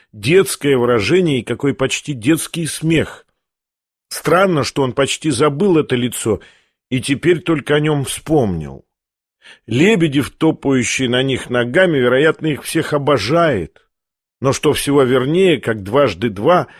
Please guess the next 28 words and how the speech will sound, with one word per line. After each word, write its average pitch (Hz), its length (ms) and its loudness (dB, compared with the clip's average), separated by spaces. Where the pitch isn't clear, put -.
это 123 220 -2
то, 165 180 0
что 147 220 -4
Лебедев 139 560 0
обожает 135 760 2
и 139 40 -4
своего 131 540 0
племянника. 143 960 0
А, 123 100 4
впрочем, 170 460 0
что - 180 0
же 190 120 4
он 180 120 2
взялся 165 400 0
их 147 140 -2
так 147 240 -2
окончательно 143 800 -2
судить? 135 640 -6
Он, 156 280 2
сегодня 127 640 0
явившийся, 127 680 -2
что - 280 2
же 160 200 2
это 147 160 -2
он 170 180 2
произносит 143 720 -2
такие 151 400 -2
приговоры? 147 840 0